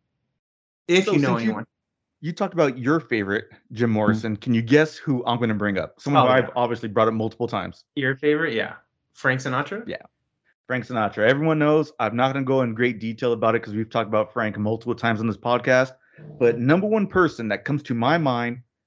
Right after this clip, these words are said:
Speaker 2: in regards to enjoying whiskey is Frank Sinatra, because his glass of choice is the whiskey that got me on my whiskey journey with Jack Daniels. Two finger pour. Let's go.
Speaker 1: Let's do it.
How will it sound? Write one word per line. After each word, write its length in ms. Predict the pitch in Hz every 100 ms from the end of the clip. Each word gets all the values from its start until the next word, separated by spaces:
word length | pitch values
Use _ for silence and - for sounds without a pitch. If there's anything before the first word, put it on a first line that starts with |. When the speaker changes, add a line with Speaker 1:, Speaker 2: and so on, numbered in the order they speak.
| _ 123
Speaker 2:
in 80 |
regards 480 | 131 147 139 135 131
to 280 | - 120 113 117
enjoying 540 | 110 117 120 120 120 113
whiskey 460 | 110 123 127 160 135
is 100 | 107
Frank 240 | - 113
Sinatra, 380 | - 120 120 127
because 460 | 113 135 127 117 - _
his 280 | 104 147 147
glass 320 | 165 170 170
of 100 | 170
choice 440 | 202 226 240 - _ _ _ _ _ _ _
is 80 | 110
the 100 | 110
whiskey 360 | 98 110 113 123
that 180 | 95
got 180 | 98 113
me 80 | 113
on 100 | 110
my 100 | 107
whiskey 300 | 101 104 -
journey 320 | 104 101 92
with 160 | 87 87
Jack 240 | 98 98
Daniels. 420 | 98 101 95 98 - _ _ -
Two 180 | 208
finger 240 | 208 208 175
pour. 420 | - 107 90 107 -
Let's 220 | 120 107
go. 320 | 107 85 82 _ _ _ _ _ _ -
Speaker 1:
Let's 380 | 127 127 127 127
do 240 | 151 160
it. 280 | 147 135